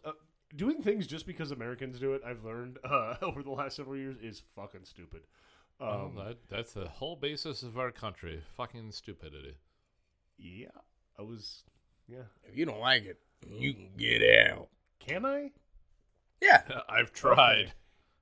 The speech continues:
Speaker 2: Canada won't take me.
Speaker 1: Yeah,
Speaker 3: Your
Speaker 1: most
Speaker 3: D U I?
Speaker 1: countries won't take us. Uh, and
Speaker 3: What?
Speaker 1: then
Speaker 2: I do have
Speaker 3: This
Speaker 2: D U I.
Speaker 3: is, this
Speaker 2: We
Speaker 3: can't
Speaker 2: talked
Speaker 3: be
Speaker 2: about
Speaker 3: real.
Speaker 2: that the
Speaker 1: Have
Speaker 2: last
Speaker 1: you tried,
Speaker 2: time.
Speaker 1: have you ever,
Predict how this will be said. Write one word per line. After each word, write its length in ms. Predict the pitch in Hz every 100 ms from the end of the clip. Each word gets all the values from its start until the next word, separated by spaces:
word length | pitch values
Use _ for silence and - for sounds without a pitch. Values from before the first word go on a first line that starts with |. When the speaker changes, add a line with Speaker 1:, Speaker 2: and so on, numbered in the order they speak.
| _
Speaker 2:
Canada 460 | - 113 117 117 98
won't 300 | 98 101 -
take 260 | 113 101
me. 160 | 90 80 - _ -
Speaker 1:
Yeah, 120 | 135
Speaker 3:
Your 80 | 135
Speaker 1:
most 220 | 147 202
Speaker 3:
D 40 | -
U 20 |
I? 20 |
Speaker 1:
countries 400 | 214 214 214 180
won't 180 | 180 185
take 260 | - 151 104
us. 400 | 95 - - - _
Uh, 240 | 127 110 113
and 80 | 135
Speaker 3:
What? 120 | 151
Speaker 1:
then 120 | 143 139 - _
Speaker 2:
I 100 | 117
do 200 | 113 135
have 100 | -
Speaker 3:
This 160 | 440 -
Speaker 2:
D 140 | -
U 80 | 87
I. 80 | 85
Speaker 3:
is, 40 | 90
this 80 |
Speaker 2:
We 100 | 101
Speaker 3:
can't 140 | 113 123
Speaker 2:
talked 100 | 139
Speaker 3:
be 40 | 110
Speaker 2:
about 140 | 98
Speaker 3:
real. 60 | 101
Speaker 2:
that 140 | 95
the 80 | -
Speaker 1:
Have 80 | 90
Speaker 2:
last 80 | 151
Speaker 1:
you 60 | 175
tried, 220 | - 208 202
Speaker 2:
time. 60 | 160
Speaker 1:
have 60 |
you 100 | 160
ever, 320 | 190 196 170